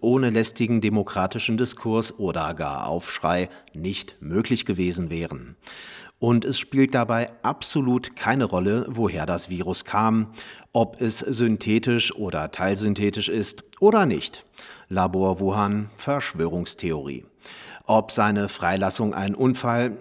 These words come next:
oder Vorsatz war, beides Verschwörungstheorien. Und wie schädlich, gefährlich es in Wirklichkeit ist. Es funktioniert. Angst funktioniert für die Politik immer. Der Green Deal der E U,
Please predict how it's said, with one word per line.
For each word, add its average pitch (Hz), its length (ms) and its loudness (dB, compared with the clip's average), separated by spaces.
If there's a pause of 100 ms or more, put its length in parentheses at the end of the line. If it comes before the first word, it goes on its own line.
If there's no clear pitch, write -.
(160)
oder 214 340 4
Vorsatz 87 640 -2
war, 64 240 -8 (300)
beides 139 340 -4
Verschwörungstheorien. 107 1200 0 (460)
Und 240 320 4
wie 196 160 2
schädlich, 104 640 0
gefährlich 85 580 0
es 87 160 -6
in 113 260 -2
Wirklichkeit 95 600 -2
ist. - 320 -10 (580)
Es 170 380 0
funktioniert. 147 1080 -2 (340)
Angst 175 440 2
funktioniert 131 640 2
für - 160 0
die 160 120 0
Politik 135 680 -2 (160)
immer. 92 400 -4 (920)
Der 151 520 4
Green 135 560 2
Deal 104 340 2
der 104 340 4
E 117 220 2
U, 82 240 -6